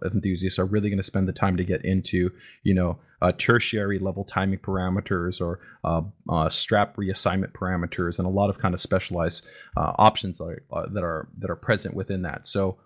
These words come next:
we wanna try to make sure that that experience, if they wanna be able to have, let's say, high D ram, uh, overclocking capabilities, that the auto rules are in place to maximize that hardware redesign that we've put onto the board.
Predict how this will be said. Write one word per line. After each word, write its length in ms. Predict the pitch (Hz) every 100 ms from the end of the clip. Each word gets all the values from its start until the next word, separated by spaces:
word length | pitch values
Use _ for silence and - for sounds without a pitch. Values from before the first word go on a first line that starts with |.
| -
we 120 | 117
wanna 180 | 110 104
try 220 | - 101
to 60 | 92
make 200 | 98 101
sure 280 | - 98
that 200 | 90 90
that 160 | - 92
experience, 640 | 87 - - 104 98 95 -
if 240 | 101 -
they 140 | - 92
wanna 320 | 95 107 113
be 80 | 101
able 120 | 92
to 60 | 90
have, 240 | 95 90
let's 160 | 87 -
say, 100 | 82
high 240 | - 92
D 160 | 92 90
ram, 340 | 87 87 87 - _ - _
uh, 120 | - 50
overclocking 520 | 98 - 104 95 87
capabilities, 600 | - 82 82 85 85 85
that 100 | 85
the 140 | 85 -
auto 220 | 92 90
rules 260 | 82 90
are 100 | 85
in 80 | 80
place 480 | 82 - 101 90 - - _ _
to 80 | 101
maximize 640 | 95 90 - 92 80 78
that 160 | 82 -
hardware 420 | - 85 76 80
redesign 600 | 85 80 82 87 82 80
that 100 | -
we've 220 | 73 -
put 140 | - -
onto 240 | 82 -
the 80 | -
board. 400 | - 87 69 -